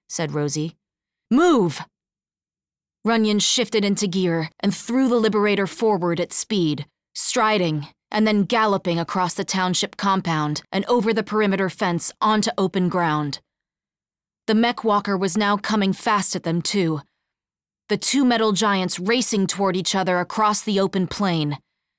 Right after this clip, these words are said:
As the distance between them closed, Dakota saw her weapon systems lighting up, her target coming into range. "Don't be shy, Gunner," Rosie said. "Light that fucker up!"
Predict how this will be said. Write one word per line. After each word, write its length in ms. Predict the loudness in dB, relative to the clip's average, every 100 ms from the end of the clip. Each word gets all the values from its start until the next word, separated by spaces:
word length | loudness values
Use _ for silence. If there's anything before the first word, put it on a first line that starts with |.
| _ _ -4
As 160 | -2
the 100 | 0
distance 360 | -2 0 0 -2
between 380 | -2 -2 0 2
them 160 | 2
closed, 580 | 0 0 2 2 0 -4 -10 _ _ _ _ _ _ -8
Dakota 400 | -6 0 2 2
saw 200 | 2 2
her 140 | 2
weapon 320 | 2 0 0 -2
systems 480 | 0 -2 0 0
lighting 320 | 2 2 2 2
up, 240 | 0 -4 -20 _ _ _ -4
her 100 | -2
target 500 | 0 0 0 -2 -2
coming 300 | -2 0 0
into 220 | 0 0
range. 560 | 0 -2 -2 -4 -8 _ _ _ _ _ _ _ _ _ _ _ -2
"Don't 240 | 0 2
be 100 | 2
shy, 400 | 2 2 4 2
Gunner," 440 | 2 2 2 0 -4 _ _ _ -4
Rosie 320 | -2 -2 -4
said. 400 | -2 -2 -4 -10 _ _ _ _ -6
"Light 320 | 0 0 2
that 200 | 0 0
fucker 420 | 0 0 2 4
up!" 260 | 4 2